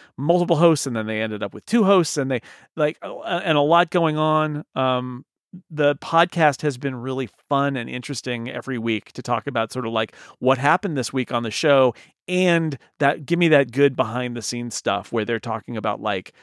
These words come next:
the decisions they make and the choices they make about making the show work. Um, again, like you said about the Always Sunny podcast, there's something to getting that. Give me the people who make the show talking about how they make the show.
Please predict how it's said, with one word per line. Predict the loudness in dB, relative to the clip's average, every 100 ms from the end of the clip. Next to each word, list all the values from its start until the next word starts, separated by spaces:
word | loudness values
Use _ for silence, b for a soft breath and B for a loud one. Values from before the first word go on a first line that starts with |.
| b
the | -8
decisions | -6 -2 -2 -2 -6
they | -6 -4
make | -2 -4 -6
and | -8
the | -8
choices | -4 -2 -4 -6
they | -6
make | -6 -8 -8
about | -8 -8 -10 b b
making | -10 -8 -10
the | -8
show | -6 -4
work. | -4 -6 -8 -14 -20 _ _ -6
Um, | -4 -4 -6 -10 -12
again, | -10 -4 -2 -2 -4
like | -6 -6
you |
said | -6 -6
about | -6 -6
the | -4
Always | -2 -4 -6
Sunny | -8 -8
podcast, | -8 -8 -8 -10 -10
there's | -10
something | -8 -8 -10
to | -8 -8 -8 B B B _
getting | -2 -2 -2
that. | -2 -2 -4
Give | -2
me | 0
the | -2
people | -4 -6 -4
who | -4
make | -4 -4
the | -8
show | -4 -2 -2
talking | -2 -6 -6 -8
about | -6 -6
how | -6 -8
they | -10
make | -12 -14
the |
show. | -12 -8 -8